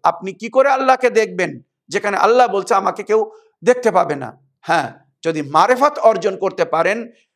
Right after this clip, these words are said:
নাফসকে পবিত্র করতে পারেন, সেই আন্তরিকতা, আন্ত-, আন্তরিকতা নিজের মধ্যে সৃষ্টি করতে পারেন,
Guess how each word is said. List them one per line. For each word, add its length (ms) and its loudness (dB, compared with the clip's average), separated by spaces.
নাফসকে 560 -2
পবিত্র 580 0
করতে 340 -2
পারেন, 400 0
সেই 280 -4
আন্তরিকতা, 840 2
আন্ত-, 420 -2
আন্তরিকতা 560 0
নিজের 240 -2
মধ্যে 220 -8
সৃষ্টি 460 -8
করতে 260 0
পারেন, 420 0